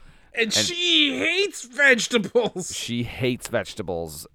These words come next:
Speaker 2: That, you know what? I will say, positive message for kids making the villain hate vegetables. Good, good
Speaker 1: I, I
Speaker 2: on ya.
Speaker 1: actually, it was, it was before she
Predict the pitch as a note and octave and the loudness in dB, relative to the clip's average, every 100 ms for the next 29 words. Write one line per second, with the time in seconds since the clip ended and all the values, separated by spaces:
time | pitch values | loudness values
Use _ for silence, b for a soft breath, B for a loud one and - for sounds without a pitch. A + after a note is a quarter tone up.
0 | A#2+ - C3+ - C3+ D3 D#3+ D#3 B2 D3 | -18 -2 0 0 -2 6 8 8 8 8
1 | D3+ C#3+ C3+ - - D3 D3+ E3 E3 D3 | 8 6 4 2 4 6 6 2 -2 0
2 | D#3 C#3 - C3+ - C#3+ C3+ G2+ C3 C3+ | 0 -2 -12 -10 0 2 2 -2 -2 0
3 | C3+ C3 A#2+ B2+ B2+ A#2+ A#2 A#2+ G2+ A2 | -2 -4 -2 0 0 -2 -2 -4 -4 -4
4 | G#2 - F#2 F2+ F2 - C#3 B2 F#2 - | -4 -6 -10 -8 -10 -2 0 0 2 4
5 | F3 F3+ G3+ F#3+ F3+ F#3 D#3 - _ _ | 6 6 6 4 2 -2 -4 -10 _ _
6 | _ _ _ C#3+ D3 D3+ D3 - - D#3 | _ _ _ -16 -8 -4 -4 -4 -4 -4
7 | D3+ D3+ C3+ - C#3+ - G3 G#3+ - F#3 | 0 0 -2 -6 -10 -2 2 2 0 -4
8 | E3 | -4